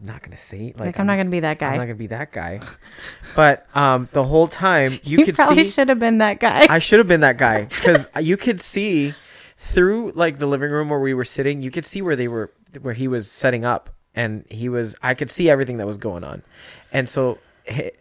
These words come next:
Speaker 1: you know, my friends, her, her brother, her brother's girlfriend, like, they were, everybody was watching T V and talking, and all I'm doing is staring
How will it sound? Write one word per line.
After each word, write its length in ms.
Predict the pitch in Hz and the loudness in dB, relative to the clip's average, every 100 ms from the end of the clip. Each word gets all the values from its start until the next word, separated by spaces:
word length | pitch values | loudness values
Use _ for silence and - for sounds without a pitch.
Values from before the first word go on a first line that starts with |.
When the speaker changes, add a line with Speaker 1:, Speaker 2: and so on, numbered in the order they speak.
| - | -20
Speaker 1:
you 200 | 95 147 | -10 -6
know, 80 | 131 | -4
my 160 | 120 127 | -2 -2
friends, 480 | - 165 160 156 | 0 2 2 -2
her, 260 | 135 127 120 | -6 -6 -4
her 120 | 127 | -6
brother, 640 | 113 185 175 160 156 151 139 | -4 0 2 4 4 2 -2
her 280 | - 135 127 | -6 -10 -6
brother's 400 | 139 131 127 123 | -2 -2 -2 -6
girlfriend, 580 | 202 190 180 165 147 | 0 0 0 -4 -4
like, 160 | 139 120 | -4 -4
they 100 | 139 | -4
were, 80 | 135 | -2
everybody 380 | 131 135 143 147 | -2 -2 -4 -6
was 140 | 135 | -6
watching 300 | 113 117 139 | -10 -10 -12
T 140 | 143 147 | -10 -8
V 240 | 139 135 | -6 -6
and 120 | 123 | -6
talking, 460 | 135 120 123 120 110 | -4 -4 -4 -8 -8
and 120 | 123 | -10
all 220 | - 127 139 | -4 0 0
I'm 160 | 139 | -2
doing 300 | 127 123 120 | -4 -4 -6
is 220 | 104 107 - | -8 -10 -12
staring 640 | - 123 117 107 98 | -8 -4 -2 -4 -8